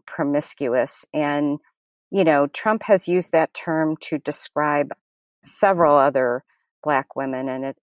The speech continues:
it's really demeaning. And so I just wonder what else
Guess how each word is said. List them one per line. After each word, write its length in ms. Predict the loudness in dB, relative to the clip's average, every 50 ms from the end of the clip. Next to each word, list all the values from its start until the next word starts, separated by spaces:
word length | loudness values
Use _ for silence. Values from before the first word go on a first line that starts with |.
| -6
it's 240 | -6 -6 -6 -6 -4
really 460 | 0 2 2 4 4 2 0 -2 -4 _ -2
demeaning. 680 | -2 0 2 2 2 2 2 0 0 -2 -4 -4 -6
And 180 | -6 -6 -8 -8
so 400 | -4 -2 0 2 2 0 0 -2 _ -18 -20 -20 -20 -20 _ _
I 100 | 2 4
just 220 | 4 4 2 2
wonder 260 | 2 2 4 4 4 4
what 200 | 4 4 4 6
else 400 | 6 4 4 2 -2 -8 -16